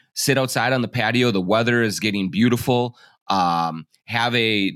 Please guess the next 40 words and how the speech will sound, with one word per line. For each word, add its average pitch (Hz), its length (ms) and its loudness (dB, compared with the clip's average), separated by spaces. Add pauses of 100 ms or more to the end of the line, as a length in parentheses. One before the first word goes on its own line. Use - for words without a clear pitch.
(120)
a 95 160 0
nice 110 260 0
beer, 117 580 2
y-, 107 180 -4 (360)
any 185 220 0
kind 151 240 0
of 117 80 -4
beer 120 180 2
that 107 140 0
you 107 100 -2
could 101 160 -2
want, 87 400 -4 (380)
the - 100 -10
Head 113 240 -2
Flyer 101 460 0 (100)
has 87 380 -6
for 95 360 -4
you. 76 220 -4
So 92 320 0
it, 92 320 -6
it, 90 220 -8
it 87 180 -10 (100)
kind 98 220 -4
of 78 140 -10
caters 120 400 0
to 101 160 -2
all 120 200 2
sorts 117 360 -4
of 104 180 -4 (320)
different 120 380 -2
tastes 117 520 -2
in, 101 360 0
for 110 160 -2
the 98 80 2
beer 107 240 2
lover 110 320 2
in 101 80 0
your 98 100 0
life. 123 380 -2 (360)
Uh, 85 340 -4